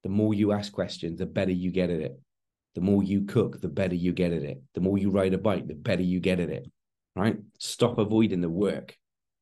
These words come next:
Stop asking for silver bullets.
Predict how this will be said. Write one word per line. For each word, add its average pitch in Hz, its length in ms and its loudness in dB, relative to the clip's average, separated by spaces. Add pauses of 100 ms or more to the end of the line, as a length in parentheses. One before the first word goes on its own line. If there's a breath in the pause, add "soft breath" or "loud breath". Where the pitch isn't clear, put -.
(2250)
Stop - 340 -2
asking 104 420 0
for 92 60 -4
silver 85 320 0
bullets. - 480 -4